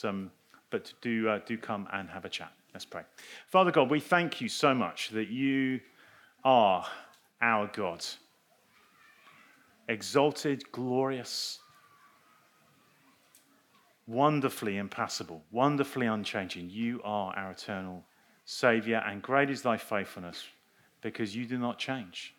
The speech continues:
and your mercies do not change. Your love does not increase. It, it's not more perfectible.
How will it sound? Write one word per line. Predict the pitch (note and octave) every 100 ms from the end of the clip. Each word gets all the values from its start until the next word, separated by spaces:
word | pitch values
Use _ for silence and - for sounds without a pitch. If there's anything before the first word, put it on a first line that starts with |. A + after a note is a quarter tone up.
| -
and | A2+
your | G#2+
mercies | G#2+ A#2+ B2+ - G#2
do | G2+
not | F#2 F2
change. | - F2+ F2
Your | G#2+
love | G#2 A#2+ A#2 -
does | A2 A2+
not | A2 G2
increase. | F#2+ - B2+ A#2+ -
It, | G#2 - _ - _ -
it's | A2+ -
not | A#2 - - - _
more | G#2+ A#2 C3
perfectible. | A#2+ - C#3+ - - A2+ A#2